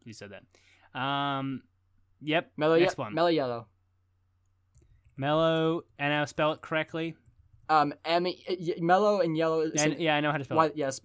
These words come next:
Speaker 2: okay.
Speaker 1: Mellow Yellow is not one.
Speaker 2: Okay.
Speaker 1: Mellow Yellow's on the first row, but not the first picture.
Speaker 2: Okay. Chocolatiers is next.
Speaker 1: All right. Oh, I like this one. So right now,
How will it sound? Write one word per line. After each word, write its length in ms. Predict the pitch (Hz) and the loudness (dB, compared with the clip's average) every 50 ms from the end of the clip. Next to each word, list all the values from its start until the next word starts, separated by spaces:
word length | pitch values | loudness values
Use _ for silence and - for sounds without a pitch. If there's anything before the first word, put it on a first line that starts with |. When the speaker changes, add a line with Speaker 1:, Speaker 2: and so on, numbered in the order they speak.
| - | -12
Speaker 2:
okay. 240 | - 139 131 117 113 - | -12 -10 -10 -10 -6 0
Speaker 1:
Mellow 280 | 160 180 190 208 220 | 4 6 8 8 8
Yellow 360 | 226 220 220 220 220 220 220 | 6 6 6 8 8 6 4
is 280 | 220 202 196 180 165 165 | 4 4 2 2 2 0
not 600 | 170 170 175 175 175 175 175 180 180 190 - - | -2 -2 0 0 2 4 4 6 6 4 4 0
one. 540 | 180 170 165 175 180 175 170 156 139 120 - | -4 -2 2 4 4 4 4 4 2 -2 -4
Speaker 2:
Okay. 80 | 135 | -4
Speaker 1:
Mellow 220 | 131 147 156 170 175 | -2 0 2 2 4
Yellow's 320 | 180 190 185 190 180 151 | 4 4 4 2 2 0
on 340 | 156 165 165 170 190 208 214 | 0 4 4 4 4 4 2
the 80 | 220 208 | -2 -4
first 380 | - - 220 208 202 - - - | -2 -2 0 0 0 -2 -6 -10
row, 500 | 160 156 196 233 247 240 214 196 185 175 | -2 4 8 10 10 12 10 10 8 6
but 140 | 156 165 165 | 4 2 2
not 200 | 170 170 165 - | 2 2 0 0
the 100 | - 160 | -2 -4
first 300 | - - 170 156 143 - | -4 -4 -4 -4 -6 -6
picture. 380 | - - 160 - - - - 123 | -8 -8 -8 -8 -10 -10 -12 -10
Speaker 2:
Okay. 240 | 127 135 170 156 123 - _ _ _ _ _ _ _ _ _ - | -6 -6 -6 -6 -8 -12 _ _ _ _ _ _ _ _ _ -8
Chocolatiers 500 | - 160 160 156 - 220 254 247 214 - | -6 -6 -6 -6 -4 0 2 2 2 2
is 120 | 131 123 120 | 0 -4 -6
next. 240 | 117 98 113 117 | -6 -4 -4 -2
Speaker 1:
All 80 | 127 147 | -2 0
right. 200 | 160 139 95 71 - _ _ _ _ _ _ _ _ _ _ _ _ _ _ _ _ _ _ _ _ _ | -2 -2 -4 -8 -12 _ _ _ _ _ _ _ _ _ _ _ _ _ _ _ _ _ _ _ _ _
Oh, 260 | - 123 127 131 127 120 | -8 -4 -4 -2 -2 -2
I 100 | 120 131 | -2 -4
like 180 | 127 131 135 | -4 -4 -6
this 180 | - 131 - - | -8 -10 -12 -12
one. 240 | 117 104 101 104 - _ _ _ _ _ _ _ _ _ _ _ _ _ _ _ _ _ _ _ _ _ _ | -12 -14 -14 -16 -18 _ _ _ _ _ _ _ _ _ _ _ _ _ _ _ _ _ _ _ _ _ _
So 360 | - - 170 175 175 180 175 - - | -2 2 2 2 2 0 -4 -6 2
right 260 | 170 175 202 240 220 | 4 6 6 6 4
now, 720 | 220 214 208 226 254 269 233 202 185 175 170 165 175 - | 0 0 0 2 2 2 2 4 4 4 2 0 -2 -4